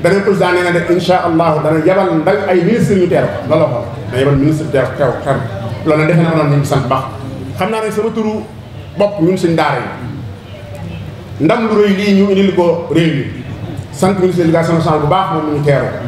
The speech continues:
dalal ñu. Mooy suñu bunt, mooy suñu féete, ndax ci foofu lañu, foofu lañu féete,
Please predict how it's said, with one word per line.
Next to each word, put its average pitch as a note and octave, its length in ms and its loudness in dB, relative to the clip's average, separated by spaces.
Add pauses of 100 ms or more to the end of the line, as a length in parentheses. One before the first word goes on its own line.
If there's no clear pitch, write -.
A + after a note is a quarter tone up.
(240)
dalal C#3+ 240 4
ñu. A#2 120 -2 (640)
Mooy G#3 160 4
suñu A3+ 200 2
bunt, G#3+ 200 2 (720)
mooy G3+ 140 2
suñu A3 240 0
féete, A3 240 2
ndax F3 200 0
ci F3 60 -4
foofu F#3 220 4
lañu, F3+ 180 4
foofu F3+ 180 0
lañu E3 160 4
féete, D#3 300 0